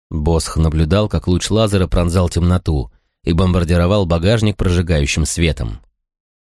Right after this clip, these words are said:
Светофильтры защитных очков отсекали оранжевый спектр, и свет казался пронзительно белым. Босх стоял в десяти футах от Роллс-Ройса,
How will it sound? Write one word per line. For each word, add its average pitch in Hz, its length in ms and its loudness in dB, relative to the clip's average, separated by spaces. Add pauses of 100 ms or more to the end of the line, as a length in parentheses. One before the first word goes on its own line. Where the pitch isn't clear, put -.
(120)
Светофильтры 147 640 0
защитных 92 500 0
очков - 360 -2
отсекали 120 440 0
оранжевый 95 460 2
спектр, - 600 -6 (240)
и 73 100 0
свет 107 320 0
казался 104 460 0
пронзительно 90 600 2
белым. 67 480 0 (1080)
Босх 80 460 0
стоял 90 320 2
в 78 60 -6
десяти 85 340 0
футах - 320 -2
от 87 100 0
Роллс-Ройса, 98 760 0